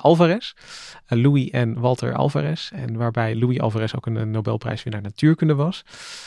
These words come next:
Eh, zijn naam wordt internatio-, hun, hun namen worden internationaal eigenlijk aan deze ontdekking, eh, eh, beschreven. Maar, eh, Jan Smit, een, eh, eh, geoloog verbonden aan de,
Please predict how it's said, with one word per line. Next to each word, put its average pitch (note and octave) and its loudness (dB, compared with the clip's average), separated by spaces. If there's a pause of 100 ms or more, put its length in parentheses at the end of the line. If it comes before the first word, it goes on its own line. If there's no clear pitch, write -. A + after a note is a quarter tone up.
(300)
Eh, B2 0
zijn C3 4
naam C3 4
wordt B2 0
internatio-, B2 -2
hun, B2 0
hun C3 6
namen B2 4
worden A#2+ -2
internationaal A#2 0
eigenlijk - 0
aan D3+ 2
deze C#3+ 4
ontdekking, C3+ 0
eh, B2+ -2
eh, - -6 (300)
beschreven. C#3 -4
Maar, B2 -2
eh, B2 -2
Jan B2 0
Smit, - -2
een, B2+ -4
eh, B2+ -4
eh, C3+ -6
geoloog A#2+ -4
verbonden A#2+ -4
aan A#2 -2
de, A2+ -4